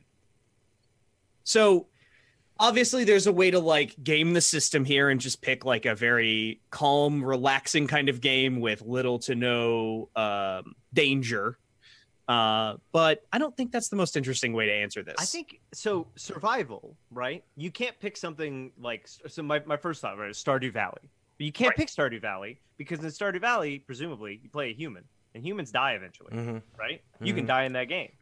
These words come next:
Speaker 3: Yep.
Speaker 1: Okay.
Speaker 2: As far as I know, Kirby's immortal.
Speaker 3: So I was
Speaker 1: Oh, wait.
Speaker 3: gonna,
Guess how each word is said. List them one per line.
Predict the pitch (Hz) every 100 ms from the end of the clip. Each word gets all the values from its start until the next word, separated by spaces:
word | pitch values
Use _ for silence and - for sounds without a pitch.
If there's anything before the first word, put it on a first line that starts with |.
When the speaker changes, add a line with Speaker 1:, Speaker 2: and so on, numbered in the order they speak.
| -
Speaker 3:
Yep. | 107 110 107 _ _ _ _ -
Speaker 1:
Okay. | 131 123
Speaker 2:
As | 175
far | 302
as | 311
I | 269
know, | 262 269
Kirby's | - - 254 214 135
immortal. | 117 120 113 - - - - _ _ _ _ - -
Speaker 3:
So | - -
I | 285
was | 311
Speaker 1:
Oh, | -
wait. | 294
Speaker 3:
gonna, | 214